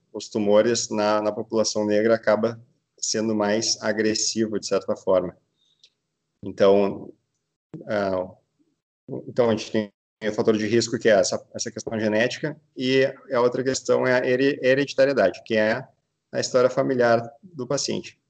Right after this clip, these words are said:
Se o paciente tem um familiar em primeiro grau, ou, ou seja, pai ou irmão, que já tiveram câncer de próstata,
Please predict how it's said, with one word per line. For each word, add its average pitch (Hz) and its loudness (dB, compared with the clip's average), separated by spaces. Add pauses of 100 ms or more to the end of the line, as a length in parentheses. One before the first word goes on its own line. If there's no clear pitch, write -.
(120)
Se - -6
o 131 -4
paciente 117 2
tem 120 0
um 120 -2
familiar 110 4
em 107 -4
primeiro 107 0
grau, 104 0 (180)
ou, 98 -12 (300)
ou - -16
seja, 90 -2
pai 110 0
ou 104 -2
irmão, 107 -2 (260)
que 107 -10
já 110 -2
tiveram 113 2
câncer 131 -4
de 110 -8
próstata, 113 0